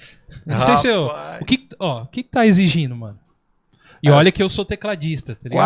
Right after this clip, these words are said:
Speaker 3: quatro, cinco notinhas.
Speaker 2: Eu sei que o meu, que o meu pad é o que tá fazendo
Speaker 3: Cara, você usa isso, cara?
Speaker 1: Não, e o pad hoje nos cultos é o que
Speaker 2: Ah.
Speaker 1: traz o Espírito Santo, né?
Speaker 2: É,
Speaker 1: Cara?
Speaker 2: mano.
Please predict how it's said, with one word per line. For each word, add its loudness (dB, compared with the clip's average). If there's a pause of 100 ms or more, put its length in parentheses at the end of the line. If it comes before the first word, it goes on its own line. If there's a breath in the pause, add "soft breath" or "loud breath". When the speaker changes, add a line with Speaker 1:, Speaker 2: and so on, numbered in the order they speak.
Speaker 3:
quatro, 0
cinco -6
notinhas. -2
Speaker 2:
Eu 0
sei 2
que -6
o -6
meu, 2
que -8
o -6
meu 0
pad -4 (640)
é -6
o 0
que -14
tá -6
fazendo -4
Speaker 3:
Cara, -6
você -4
usa -4
isso, -8
cara? -10
Speaker 1:
Não, 2
e 4
o 2
pad 0
hoje 0
nos -4
cultos -2
é 0
o -4
que -4
Speaker 2:
Ah. 4
Speaker 1:
traz 6
o 4
Espírito -2
Santo, -2
né? 6
Speaker 2:
É, 6
Speaker 1:
Cara? 4
Speaker 2:
mano. 0